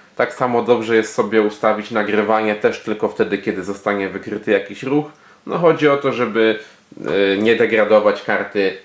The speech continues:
S D. Nawet jest taka fajna rzecz, że można sobie wys-, wyłączyć diodę led stanu. Bo tutaj tego może nie widać w kamerze. Nie,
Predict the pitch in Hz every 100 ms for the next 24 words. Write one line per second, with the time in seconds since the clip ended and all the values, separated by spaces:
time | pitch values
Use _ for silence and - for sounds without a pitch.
0 | - 98 92 90 82 - - _ - -
1 | - 123 143 196 190 - 180 165 165 165
2 | 160 143 131 151 135 135 127 131 135 120
3 | 123 127 113 110 - 123 113 110 123 131
4 | 135 107 101 110 113 107 110 101 101 104
5 | - _ _ - - - 127 104 80 -
6 | _ _ _ 120 - 165 165 147 143 -
7 | _ - 127 131 127 127 127 127 139 131
8 | - - 117 135 175 202 190 113